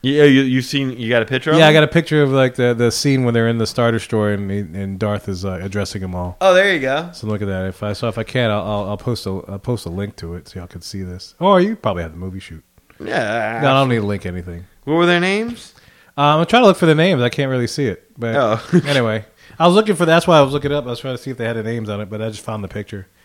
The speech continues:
Speaker 2: But yeah, that would be kinda neat. I can't think of anything else. But I'm actually looking forward to it. But I'm, I'm also curious as to where they're gonna take the story now, seven, eight, and nine.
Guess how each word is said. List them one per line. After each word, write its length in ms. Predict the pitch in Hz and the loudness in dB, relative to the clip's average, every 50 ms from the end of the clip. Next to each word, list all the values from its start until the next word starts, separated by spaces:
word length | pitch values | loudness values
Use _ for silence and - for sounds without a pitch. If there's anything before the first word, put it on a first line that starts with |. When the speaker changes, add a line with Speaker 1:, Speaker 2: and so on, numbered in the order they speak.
| _ _ _ _ _ _ _ _ _ _ - | _ _ _ _ _ _ _ _ _ _ -4
Speaker 2:
But 100 | 262 277 | 0 2
yeah, 140 | 285 285 285 | 4 4 6
that 100 | 294 285 | 6 4
would 100 | 302 262 | 4 2
be 80 | 277 | 0
kinda 200 | 233 - 214 185 | 2 4 4 4
neat. 180 | 165 160 170 170 | 4 2 2 0
I 80 | - 180 | -2 -4
can't 220 | 190 - 233 202 | 0 0 0 2
think 140 | 180 190 180 | 2 0 0
of 80 | 175 160 | 2 2
anything 420 | 160 151 147 147 - - 143 135 | 4 4 4 2 0 0 -2 0
else. 460 | 135 139 135 131 127 - - - - _ _ _ _ _ _ _ _ _ _ _ _ _ - _ _ _ _ - | 2 2 2 2 0 -2 -4 -14 -16 _ _ _ _ _ _ _ _ _ _ _ _ _ -20 _ _ _ _ -2
But 120 | - 269 240 | 4 6 8
I'm 120 | 254 269 | 8 10
actually 240 | 285 285 - 285 277 | 8 8 8 6 4
looking 200 | 262 233 254 233 | 4 4 2 0
forward 280 | - 269 285 277 226 | 2 2 4 4 6
to 80 | 165 147 | 6 4
it. 100 | 139 147 | 4 4
But 60 | 180 | 6
I'm, 180 | 180 202 226 226 | 6 8 8 8
I'm 320 | 202 202 226 233 233 220 180 | 6 4 4 4 4 2 2
also 300 | 170 185 196 185 214 202 | 4 4 4 4 4 0
curious 380 | - - 208 196 190 185 - | 2 4 4 6 6 4 2
as 120 | 185 160 - | 0 -2 0
to 80 | 165 | 0
where 160 | 156 156 160 | 2 4 4
they're 100 | 156 156 | 4 4
gonna 120 | 151 156 147 | 4 4 2
take 200 | - - 160 156 | 2 0 -2 -2
the 80 | - 127 | -2 -8
story 400 | - - 165 156 156 123 104 98 | -6 -4 -2 0 2 2 2 0
now, 200 | 98 95 92 92 | 0 -2 -4 -4
seven, 320 | - - - 127 117 117 | -6 -4 -4 -4 -2 0
eight, 100 | 117 117 | -2 -2
and 120 | 107 110 110 | -2 -4 -4
nine. 360 | 113 117 113 95 87 90 | -4 -4 -4 -4 -6 -10